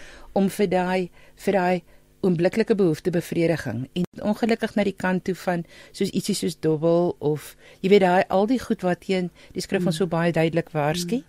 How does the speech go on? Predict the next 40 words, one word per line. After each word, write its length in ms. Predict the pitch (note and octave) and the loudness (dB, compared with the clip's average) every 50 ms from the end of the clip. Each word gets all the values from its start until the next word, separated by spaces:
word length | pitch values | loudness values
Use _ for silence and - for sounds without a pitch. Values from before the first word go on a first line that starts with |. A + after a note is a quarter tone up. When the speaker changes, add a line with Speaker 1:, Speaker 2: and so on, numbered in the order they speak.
| - - - - - - - - | -14 -20 -20 -20 -20 -20 -16 -2
Speaker 1:
Want 200 | - F#3+ F#3 - - | 0 0 0 0 -2
o-, 120 | - C3+ B2+ | -6 -8 -8
vir 220 | - - - G3 | -2 2 4 4
'n 80 | G3 G3 - - | 4 4 4 6
oomblik, 580 | B3+ D4+ D#4+ D4+ C4 F3+ C3 A#2 A#2+ - - | 8 10 12 12 10 10 8 2 0 -2 -4
jy 60 | - F3 | 0 2
weet, 80 | G#3 | 4
daai 160 | G#3 G3+ G3+ F3 | 4 6 4 6
hoop, 360 | C#3+ D3+ D3+ A3+ - - - - - - - - - - - - - | 8 8 8 8 6 0 -12 -20 -20 -20 -20 -20 -20 -20 -20 -4 4
daai 160 | F3+ G3 F#3+ | 8 10 10
hoop 320 | F3 D3+ F3 A#3+ - - | 10 10 10 8 8 6
spoor 480 | - - - - - _ - A#3+ A#3 A3 | 0 -4 -4 -4 -4 _ 8 8 8 10
jou 220 | G#3+ G#3+ G#3+ G#3 - - | 8 6 4 4 2 0
aan 320 | - E3+ F#3+ G3 A#3 C4+ C#4 - - - - - - | -2 0 2 2 2 2 0 -2 -10 -18 -12 2 2
dat, 160 | F#3 F3 - - - - - - - - - - - - A#3 | 2 2 2 -4 -16 -20 -18 -18 -18 -18 -18 -20 0 2 4
en 80 | G3+ | 4
dan 180 | F#3+ F#3 F#3 F3+ | 4 4 0 0
sak 260 | - - G#3+ G#3 - | 0 0 0 0 0
'n 40 | G#3+ | 0
mens 180 | G#3 G3+ F#3 - | 0 0 -2 -2
dieper 280 | - F#3 - - F#3 | -4 -4 -4 -4 -2
in 100 | F#3 F3+ | -2 -2
die 100 | F3+ F3 F3 | -2 0 0
nonsens 420 | E3 D#3 D#3 E3 D3+ - E3+ D3+ C#3 | 0 0 -2 -4 -6 -6 -8 -8 -6
in. 120 | C#3+ - | -4 -4
Speaker 2:
Mm. 80 | - F3+ | -4 -4
Speaker 1:
So, 320 | F#3 F3+ G3+ G#3 G3+ G3+ G3+ - - - - - - - - - | -4 0 0 2 2 0 -2 -8 -14 -18 -18 -20 -20 -18 -4 -2
daai 240 | E3 F3 F#3 F#3 D3+ | 0 2 2 2 2
droomfase, 960 | B2 D#3+ C#3+ D#3 F3 A#3 D4 E4+ E4 - - - - F3+ F3 F3 D#3+ - - | 4 4 4 6 8 8 8 6 4 0 0 -2 -2 -2 0 -2 -2 -4 -6
sodat 240 | F3+ - G3+ F#3 F3+ - | -4 -4 -4 -4 -4 -2
jy 80 | - F#3+ | -4 -4
jouself 280 | E3+ - G3+ G3 F#3+ - | 0 2 2 0 2 0
daar 140 | - F3+ F3 | -2 -4 -2
kan 180 | - F#3 F3+ - - | -2 -4 -6 -4 -2
uitkry, 640 | - C4+ D4+ C4+ - - - E3 D#3 D3 D3+ D#3 - _ - - - - - - - | 0 0 0 -2 -4 -8 -8 -6 -6 -8 -10 -12 -16 _ -20 -20 -20 -20 -20 -16 -12
sodat 360 | - - A3 G3 G3 F#3+ - | 0 2 4 4 4 2 2
jy 80 | G3+ F#3+ | 0 0
jouself 460 | F#3+ F3 - - G#3 G3 F#3+ F3+ - | 0 0 0 0 0 0 0 0 -2
kan 160 | - G3+ F3 | -2 -2 -2
herdefinieer. 960 | D#3 D3+ D3 D3 D#3+ D#3+ E3 D#3+ - - E3+ D#3+ D3+ D3+ D3 C#3 C#3 C#3 C#3 | -2 -2 -2 -2 -2 -2 -4 -4 -4 -6 -8 -6 -6 -6 -6 -6 -8 -8 -10